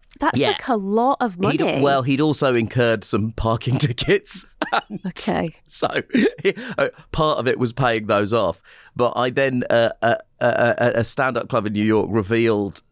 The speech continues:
Speaker 2: this entire story, and then someone asked the amount, and I said a thousand dollars, and it sort of engendered, I would say, like, a, an atmosphere of suspicion, uh, in the room because people were very confused by it.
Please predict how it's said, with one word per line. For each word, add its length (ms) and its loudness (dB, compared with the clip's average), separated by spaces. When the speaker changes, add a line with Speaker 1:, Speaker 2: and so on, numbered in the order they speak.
Speaker 2:
this 380 -4
entire 380 0
story, 680 0
and 160 -4
then 80 -4
someone 420 -2
asked 320 0
the 80 -2
amount, 400 -2
and 120 0
I 40 0
said 220 -2
a 40 -6
thousand 380 -2
dollars, 400 0
and 100 -4
it 80 -10
sort 280 -2
of 260 -8
engendered, 720 0
I 100 0
would 140 -2
say, 140 0
like, 260 -2
a, 80 -2
an 80 -2
atmosphere 420 -2
of 100 0
suspicion, 840 -4
uh, 220 2
in 140 0
the 100 0
room 260 0
because 260 -4
people 320 -2
were 60 2
very 320 0
confused 460 -4
by 200 2
it. 80 0